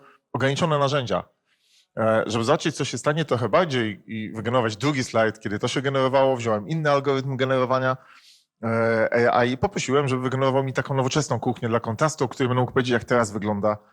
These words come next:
e, informatyka, i dostałem coś takiego. A jak widzicie, jest to w proporcjach szesnaście do dziewięć, czyli dłuższy bok ten na dole ma szesnaście, krótszy ma dziewięć.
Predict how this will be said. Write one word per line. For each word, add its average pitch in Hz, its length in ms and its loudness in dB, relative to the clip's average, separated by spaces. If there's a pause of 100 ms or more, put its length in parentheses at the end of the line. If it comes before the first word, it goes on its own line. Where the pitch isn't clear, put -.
(320)
e, 104 460 2
informatyka, 120 680 0 (460)
i 156 60 -2
dostałem 120 580 2 (140)
coś - 160 -4
takiego. 110 480 -2 (800)
A 117 100 2
jak 117 240 4
widzicie, 135 460 0
jest 135 180 -2
to 127 60 -2
w - 40 -6
proporcjach 120 380 0
szesnaście 110 420 -4
do 95 100 -4
dziewięć, 147 500 -4
czyli 104 240 -10
dłuższy 110 280 -10
bok 95 320 -8
ten 98 180 -12
na 101 100 -6
dole 104 220 -2
ma 101 120 -6
szesnaście, 139 600 -4
krótszy - 300 -14
ma 104 100 -10
dziewięć. 147 420 -6